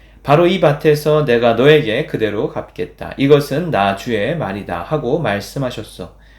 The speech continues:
이제 당신은 그 죽음을 들고 가서 주님의 말씀대로 그 밭에 던지시오." 유다의 아하시아 왕은 이것을 보고 배나 간으로 가는 길로 도망하였으나 예후가 그의 뒤를 추적하며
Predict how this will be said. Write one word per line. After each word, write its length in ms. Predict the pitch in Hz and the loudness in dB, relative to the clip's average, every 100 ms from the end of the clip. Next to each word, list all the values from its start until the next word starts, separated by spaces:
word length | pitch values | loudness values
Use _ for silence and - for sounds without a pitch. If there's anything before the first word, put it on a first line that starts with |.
| - _ _ _ _ _ | -20 _ _ _ _ _
이제 240 | 143 139 | 0 4
당신은 460 | 151 135 147 170 190 | 4 2 2 2 0
그 100 | 185 | -2
죽음을 480 | - 156 190 185 175 | -2 0 0 2 0
들고 300 | 151 143 151 | 0 2 4
가서 460 | 113 98 110 135 | 2 0 -2 -2
주님의 380 | 139 123 123 120 | -2 -4 -2 -2
말씀대로 760 | 104 101 - 143 135 107 127 147 | 2 0 0 -4 -4 0 2 0
그 180 | - 151 | 2 -2
밭에 520 | 131 113 - 156 170 | -2 -8 -6 -2 -2
던지시오." 720 | 156 135 151 190 - 101 92 - _ _ _ _ _ _ | -2 -2 -2 -4 -6 -6 -6 -12 _ _ _ _ _ _
유다의 560 | 113 120 120 110 120 190 | -2 2 4 4 2 0
아하시아 560 | - 107 151 156 170 160 | 0 0 -2 -2 2 2
왕은 380 | 127 113 165 147 | 4 2 0 0
이것을 420 | 151 180 - 170 | 0 0 -2 -4
보고 420 | 135 151 120 92 | -2 2 2 0
배나 440 | - 113 139 143 | -6 -4 0 -2
간으로 580 | 143 113 147 143 101 - | -2 -2 0 0 0 -2
가는 380 | - 104 110 107 | -2 -6 -6 -8
길로 360 | 98 98 135 165 | -8 -4 -4 -4
도망하였으나 1040 | 143 143 151 143 110 - 90 92 139 - - - - - | -2 0 0 0 -4 -6 -10 -6 -6 -6 -16 -20 -20 -4
예후가 540 | 120 139 110 98 156 | 0 0 -2 -4 -6
그의 260 | - 113 104 | -2 0 0
뒤를 300 | 104 110 110 | -2 -4 -4
추적하며 1120 | - 151 147 - _ _ - - 160 - | -4 -4 -4 -8 _ _ -14 -6 -4 -4